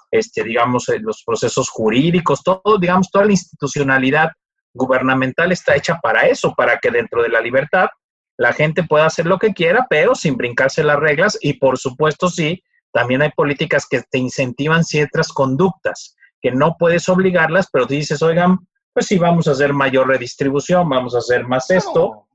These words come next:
Speaker 2: Y,
Speaker 1: ¿no?
Speaker 2: y, y, y por
Speaker 1: Y
Speaker 2: eso
Speaker 1: es lo
Speaker 2: se
Speaker 1: que le
Speaker 2: vota, ¿no?
Speaker 1: toca.
Speaker 2: Por proyectos
Speaker 1: Exacto.
Speaker 2: políticos que, por supuesto, que tienen un anclaje y una profundidad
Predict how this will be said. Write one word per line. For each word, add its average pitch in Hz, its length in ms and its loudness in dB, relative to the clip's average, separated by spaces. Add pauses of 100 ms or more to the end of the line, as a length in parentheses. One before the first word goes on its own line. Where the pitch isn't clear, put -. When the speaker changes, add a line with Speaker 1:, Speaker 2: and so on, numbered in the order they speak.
(140)
Speaker 2:
Y, 196 140 -6
Speaker 1:
¿no? - 120 4
Speaker 2:
y, - 280 -6
y, 143 280 -8
y 143 40 -10
por 139 180 -2
Speaker 1:
Y - 20 0
Speaker 2:
eso 143 120 4
Speaker 1:
es 165 60 2
lo 175 60 4
Speaker 2:
se 170 40 2
Speaker 1:
que 208 80 2
le 190 100 4
Speaker 2:
vota, - 100 0
¿no? 220 60 0
Speaker 1:
toca. - 220 0
Speaker 2:
Por 165 220 -8 (260)
proyectos 151 400 -8
Speaker 1:
Exacto. 185 240 -2
Speaker 2:
políticos 190 460 -4
que, 147 120 -10
por 131 180 -12
supuesto, 139 400 -14
que - 120 -14
tienen 156 520 -8 (500)
un 127 180 -6
anclaje 151 640 -4
y 123 120 -16
una 139 220 -14
profundidad 113 640 -6